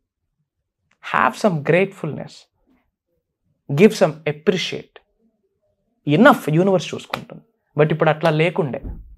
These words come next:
ఫ్రెండ్కి జాబ్ వస్తే జెలస్, నాకంటే సర్టిఫికేట్లు లేవు అబ్బాయికి,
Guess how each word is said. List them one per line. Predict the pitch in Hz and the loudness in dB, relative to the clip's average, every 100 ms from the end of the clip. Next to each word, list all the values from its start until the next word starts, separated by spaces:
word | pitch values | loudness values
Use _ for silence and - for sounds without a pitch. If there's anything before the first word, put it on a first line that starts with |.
| - _ - | -20 _ -6
ఫ్రెండ్కి | 127 139 131 | -2 0 2
జాబ్ | 139 185 214 | 4 4 2
వస్తే | 214 247 | 0 -2
జెలస్, | 175 139 113 - - _ _ _ _ - | 0 -2 -4 -10 -20 _ _ _ _ 0
నాకంటే | 156 202 247 254 | 2 4 6 6
సర్టిఫికేట్లు | 240 196 214 233 240 220 | 6 4 4 2 2 4
లేవు | 208 202 | 2 2
అబ్బాయికి, | 190 165 185 190 233 | 0 0 -2 -2 -10